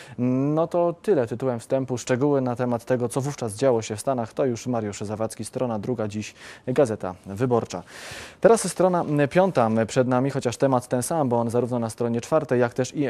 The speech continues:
na stronie piątej i jeszcze będzie ten temat dalej, ale o tym za momencik. Kto teraz weźmie Al-Kaidę? Organizacyjnie Al-Kaida bez trudu poradzi sobie bez Osamy Bin Ladena, ale jej wpływy na światowy dżihad coraz,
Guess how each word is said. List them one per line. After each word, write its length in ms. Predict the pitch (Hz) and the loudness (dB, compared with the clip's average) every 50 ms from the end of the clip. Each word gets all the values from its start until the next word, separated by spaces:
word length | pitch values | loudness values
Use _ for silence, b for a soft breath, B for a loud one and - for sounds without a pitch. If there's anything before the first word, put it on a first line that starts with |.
| 127 131 | 0 0
na 140 | 131 135 135 | 0 0 -2
stronie 320 | - - 131 127 123 117 | 0 -2 0 0 0 -2
piątej 380 | - 143 147 156 151 165 160 - - | -2 -2 -2 -2 -2 -2 -4 -2 -4
i 160 | 180 185 165 | -4 -2 0
jeszcze 340 | 143 156 151 - - 175 156 | -2 -2 -2 -2 -2 0 0
będzie 300 | 120 123 135 139 151 143 | 2 0 0 0 -2 -2
ten 160 | - 127 117 | -2 -4 -6
temat 400 | - 123 120 120 123 123 - 120 | -4 -4 -2 -2 -2 -2 -2 0
dalej, 300 | 107 123 120 135 156 147 | 0 2 2 2 2 0
ale 180 | 120 120 120 - | 0 -2 -2 -2
o 100 | - 123 | -4 -2
tym 420 | - 135 131 131 113 123 123 120 | -2 -2 -2 -2 -2 -2 -2 0
za 120 | 113 131 131 | 0 0 0
momencik. 420 | 139 147 156 156 139 - - - | 2 0 0 -2 -2 -4 -8 -10
Kto 400 | - - - - - 170 196 220 | -12 -16 -16 0 2 2 2 2
teraz 360 | - - 160 160 160 151 - | 2 2 2 2 2 0 0
weźmie 420 | 120 104 117 123 117 120 127 123 - | -2 0 0 0 0 0 -4 -2 -2
Al-Kaidę? 540 | 110 113 110 - - 131 143 127 107 101 B B B B B B B B B B B B | -2 -2 -2 0 0 0 0 2 0 -2 B B B B B B B B B B B B
Organizacyjnie 760 | - 147 147 147 165 160 156 143 147 135 - 160 170 185 185 175 | 2 2 4 4 4 2 4 2 0 0 2 0 0 2 2 2
Al-Kaida 380 | 156 - 143 147 147 151 147 | 2 4 2 2 4 4 4
bez 260 | 127 120 143 143 - | 4 4 0 0 -2
trudu 340 | - - 160 202 170 143 127 | -4 -2 -2 0 0 0 -4
poradzi 420 | - - 120 120 123 127 123 135 123 | 0 0 2 2 2 0 0 -4 -2
sobie 280 | - 135 127 131 131 | -2 -2 0 0 0
bez 240 | 110 113 139 151 - | 2 2 2 2 0
Osamy 400 | 139 120 - 131 127 131 135 127 | -6 -4 -2 -2 -2 0 -2 -2
Bin 220 | 104 107 113 113 | -2 -2 -2 0
Ladena, 400 | 113 120 123 135 143 123 113 104 | 0 0 2 2 2 2 2 0
ale 200 | - 123 139 165 | 2 2 4 4
jej 120 | 175 165 143 | 4 4 2
wpływy 420 | - - - 151 151 156 165 156 | -2 -2 -2 -2 0 2 0 0
na 120 | 135 123 117 | 0 -2 -4
światowy 420 | - 120 113 - 143 135 127 127 | -4 -6 -2 0 0 0 0 -4
dżihad 460 | 104 - 147 160 175 180 180 175 - - _ _ | 0 0 -2 0 2 0 -2 -2 -6 -18 _ _
coraz, 580 | - - 143 147 160 175 180 175 - - - | -4 0 0 2 4 2 0 0 -4 -10 -10